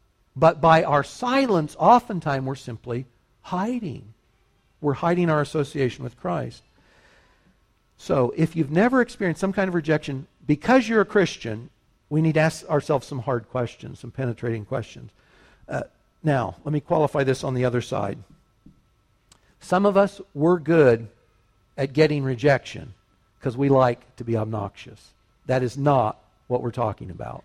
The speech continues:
okay? Not what we're talking about. So Peter says it this way, First Peter four fourteen, "If you are insulted for the name of Christ, for the cause of Christ, you are blessed."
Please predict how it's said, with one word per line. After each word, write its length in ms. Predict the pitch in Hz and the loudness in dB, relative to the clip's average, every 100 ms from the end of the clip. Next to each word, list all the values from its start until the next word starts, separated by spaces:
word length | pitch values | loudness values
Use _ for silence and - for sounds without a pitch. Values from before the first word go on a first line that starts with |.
| _ | _
okay? 420 | 127 - 123 139 - _ _ _ _ _ | -8 -2 0 0 -6 _ _ _ _ _
Not 240 | 131 151 | 0 2
what 120 | 160 | 2
we're 100 | 175 | 0
talking 380 | 170 190 240 226 | 0 0 -2 -6
about. 300 | 139 - - | -10 -10 -12
So 160 | - 165 | 0 0
Peter 300 | - 277 262 | 2 2 2
says 240 | - 196 | 6 6
it 80 | 185 | 6
this 200 | 196 196 | 4 4
way, 140 | 208 | 2
First 280 | 170 196 185 | 4 4 2
Peter 200 | 202 170 | 0 0
four 600 | 143 247 247 196 214 254 - - - - | 2 8 10 12 12 10 4 -20 -20 -20
fourteen, 580 | _ 208 202 202 247 220 | _ 6 6 4 0 2
"If 300 | 196 254 294 | 4 4 4
you 120 | 339 277 | 6 6
are 100 | 226 | 6
insulted 580 | 196 - 240 - 170 | 4 6 6 6 0
for 480 | - _ 208 214 226 - | -2 _ 8 8 6 0
the 80 | 226 | -2
name 360 | 196 160 160 | 0 0 -2
of 160 | 160 - | -6 -12
Christ, 800 | - - 220 120 - - - _ _ _ _ _ | -12 -2 0 0 -4 -18 -20 _ _ _ _ _
for 640 | _ 220 214 208 214 226 - | _ 6 8 8 6 0 -2
the 120 | 151 | -2
cause 720 | - - - 202 147 131 143 | -2 -10 2 4 6 4 2
of 160 | 156 - | -4 -8
Christ, 580 | - 254 156 131 151 - _ _ _ _ | 4 8 8 6 -2 -10 _ _ _ _
you 380 | 147 156 214 226 | -6 2 2 2
are 400 | 190 185 180 180 | 6 8 8 4
blessed." 920 | 139 147 170 175 135 92 - - - | 0 0 4 4 2 -2 -10 -12 -20